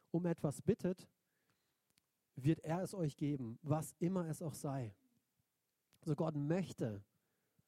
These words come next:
Gott möchte, dass wir Frucht bringen, dass wir diese schattenspendenden Bäume, wie diese dicke Eiche, ähm, die wir gesehen haben, dieser, dieser Drachenblutbaum sind in der Landschaft unserer Gesellschaft,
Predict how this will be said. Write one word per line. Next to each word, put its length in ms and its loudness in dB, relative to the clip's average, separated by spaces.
Gott 180 2
möchte, 640 0
dass 180 -2
wir 100 6
Frucht 360 0
bringen, 400 -4
dass 240 -2
wir 300 4
diese 240 2
schattenspendenden 1120 2
Bäume, 420 4
wie 120 0
diese 240 0
dicke 320 0
Eiche, 460 0
ähm, 160 0
die 120 0
wir 100 4
gesehen 380 0
haben, 220 -2
dieser, 340 -2
dieser 200 2
Drachenblutbaum 1080 2
sind 520 0
in 80 2
der 100 4
Landschaft 420 2
unserer 220 -2
Gesellschaft, 720 -2